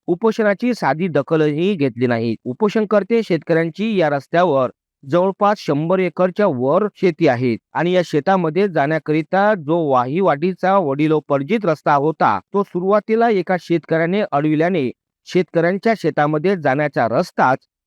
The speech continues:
बंद झाला. गेल्या दोन वर्षापासून रस्ता अडविल्याने या शेतकऱ्यांना शेतीच्या कामाकरिता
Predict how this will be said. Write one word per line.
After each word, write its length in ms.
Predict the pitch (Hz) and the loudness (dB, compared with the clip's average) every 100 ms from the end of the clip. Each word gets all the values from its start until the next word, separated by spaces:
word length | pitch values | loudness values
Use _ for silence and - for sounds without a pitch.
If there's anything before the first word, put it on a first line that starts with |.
| - | -2
बंद 220 | 156 180 | 0 0
झाला. 400 | 151 110 107 101 _ - | 0 0 0 -2 _ -8
गेल्या 180 | 127 151 | -2 0
दोन 300 | 127 160 214 | 0 0 0
वर्षापासून 840 | 190 160 185 - 170 - 233 247 | -2 0 -2 0 -2 0 -2 0
रस्ता 340 | 165 - 185 170 | -2 0 0 0
अडविल्याने 600 | 143 151 170 185 180 196 | 0 0 0 0 -2 -2
या 160 | 185 165 | 0 -2
शेतकऱ्यांना 680 | - 165 147 156 202 208 123 - _ _ _ - | 0 -6 -2 0 0 0 -2 -4 _ _ _ -4
शेतीच्या 500 | 190 190 277 240 240 | -2 0 0 0 -2
कामाकरिता 760 | 180 180 180 175 170 - 226 | 0 0 0 0 -2 0 0